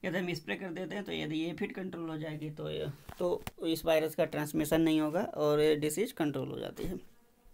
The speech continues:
इसके बाद लास्ट डिसीज आता है रस्ट।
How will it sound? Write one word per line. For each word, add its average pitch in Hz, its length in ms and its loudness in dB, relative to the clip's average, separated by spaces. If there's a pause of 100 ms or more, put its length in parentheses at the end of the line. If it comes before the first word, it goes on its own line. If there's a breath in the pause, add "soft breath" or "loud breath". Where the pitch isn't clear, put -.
(2750 loud breath)
इसके 180 260 0
बाद 208 320 12
लास्ट 196 500 8
डिसीज 190 340 0
आता 185 260 6
है 165 240 2
रस्ट। 175 340 2